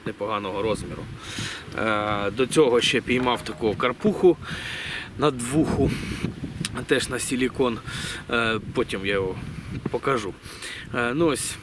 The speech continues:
якось так продовжую рибачити. Е, дивіться, ось така красунька ще клюнула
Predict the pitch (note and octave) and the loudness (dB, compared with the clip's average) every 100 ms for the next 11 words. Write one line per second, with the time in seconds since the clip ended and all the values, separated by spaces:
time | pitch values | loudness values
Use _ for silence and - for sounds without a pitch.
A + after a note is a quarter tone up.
0 | - A#2 - A#2+ - B2+ - - A2+ D#3+ | -6 -2 0 -2 4 4 4 0 4 6
1 | D3 A#2+ G#2 G#2 A2 G2 - - - - | 6 4 2 2 0 0 0 -2 -2 -2
2 | B2 A#2+ A2 - - - C#3 A#2+ - A#2+ | 2 2 2 -6 -8 6 8 8 6 -4
3 | - - - - - - - - - - | -6 -10 -12 -12 -10 -8 -4 0 0 0
4 | A#2 - A2 - - - - - - - | -4 -2 -4 -4 -18 -18 -16 -18 -16 -4
5 | B2 A#2+ C#3+ C#3+ B2+ B2 - A#2 B2+ B2+ | -2 -2 -2 -2 -2 0 0 0 0 0
6 | A2+ A2+ | 0 -2